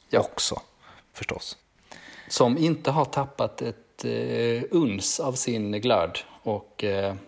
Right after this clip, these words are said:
Speaker 1: han börjar ju bli lite till åren nu, trots allt. Ehm, men han ser ju ut att kunna spela hur mycket som helst. Han har, eh,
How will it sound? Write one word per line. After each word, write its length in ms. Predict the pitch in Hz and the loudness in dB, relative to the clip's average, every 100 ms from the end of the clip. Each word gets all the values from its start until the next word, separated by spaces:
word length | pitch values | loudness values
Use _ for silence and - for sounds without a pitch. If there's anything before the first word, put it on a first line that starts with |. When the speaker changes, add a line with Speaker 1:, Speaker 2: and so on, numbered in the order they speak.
| - _ | -20 _
Speaker 1:
han 220 | - 107 | -6 -2
börjar 360 | 117 120 107 | 0 2 2
ju 120 | 107 120 | 0 0
bli 200 | 147 120 | 0 2
lite 260 | 131 135 | 2 -2
till 180 | - 135 | -4 -2
åren 240 | 123 117 | -2 -2
nu, 140 | 127 120 | -2 -4
trots 280 | - 113 113 | -4 -4 -2
allt. 320 | 107 - - - | -4 -6 -12 -6
Ehm, 460 | 113 104 98 98 110 - _ _ _ _ | -4 -2 -2 -4 -8 -12 _ _ _ _
men 480 | 127 117 107 101 104 - | -2 0 0 -2 -4 -2
han 340 | 117 104 101 120 - | 0 0 -2 -8 -12
ser 180 | - 120 | 0 2
ju 120 | 131 | 2
ut 160 | 120 | 0
att 60 | - | -4
kunna 180 | 110 104 | -4 -4
spela 580 | - 110 101 95 107 113 | -2 -2 0 -2 -6 -4
hur 100 | - | 0
mycket 260 | 101 98 104 | 0 -2 -4
som 140 | - | -4
helst. 380 | 101 95 - - - _ _ _ - - - - _ - | -4 -4 -6 -10 -20 _ _ _ -20 -20 -20 -20 _ -8
Han 240 | - 98 | -6 -4
har, 320 | 98 104 104 | -2 -2 -2
eh, 460 | 110 - - 107 | -2 -2 -2 -2